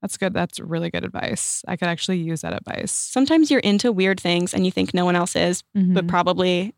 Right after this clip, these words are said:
Speaker 2: a million people are.
Speaker 1: Yeah, they are. Well, y'all go follow Mary. You're doing YouTube now too.
Speaker 2: I am. Yeah, I'm trying to become more consistent with it. It's probably one of my favorite platforms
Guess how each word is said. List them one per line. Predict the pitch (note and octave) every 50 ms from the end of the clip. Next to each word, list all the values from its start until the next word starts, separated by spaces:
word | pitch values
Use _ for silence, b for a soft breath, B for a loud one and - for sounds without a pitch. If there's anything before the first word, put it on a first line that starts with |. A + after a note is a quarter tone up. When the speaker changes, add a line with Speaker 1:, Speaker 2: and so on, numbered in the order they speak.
| _ -
Speaker 2:
a | F#3+
million | F#3 F#3 F3 F3 F3 E3+
people | F3+ - - - - -
are. | - - - - A#3 - _ _ _ _ _
Speaker 1:
Yeah, | - G3 F3 - - - - _ _ _ _ -
they | F3 F3
are. | - - G#1 - F#3+ F3+ _ _ _ -
Well, | - G3 F#3 F3 E3+ E3+ F3 F3 F#3 G3 - _ -
y'all | G3+ G3+ G3 G3
go | G3 A3+ A3+
follow | - A#3+ A#3+ B3 B3 A#3+
Mary. | A3+ G#3 G3+ G3+ G3 G3 G3+ G3+ G3+
You're | G3 G3
doing | F3 G3 G3 G#3 G#3+
YouTube | G3+ F#3 F#3 - G3 F3
now | E3+ E3 D#3+ E3
too. | E3 - - E3 D3+ D#3 E3 F3+ F#3+ B B B B B B B
Speaker 2:
I | - G#3
am. | G#3 G#3 - G3+ G#3 G#3 G#3 G#3 G3+ G#3
Yeah, | G#3+ G#3
I'm | G3+ G3 F#3+
trying | - - G3 F#3+ G3+
to | -
become | - B3+ - - G3+ G3
more | F#3+ F#3 F3+
consistent | - - F#3+ - - F#3 - - - E3
with | F#3 -
it. | - -
It's | - -
probably | - - G3+ G3 G#3+ B3+ C4+ D4 D#4 D4+ D4+ D4+
one | - F#3+ G3 F#3+
of | G3 G3+
my | G#3 G3+ F#3+
favorite | F#3+ - F#3 F#3 F3+ F3+ -
platforms | - - - F3+ F#3 G3 - - F#3+ G3 F#3+ D#3 D3 - -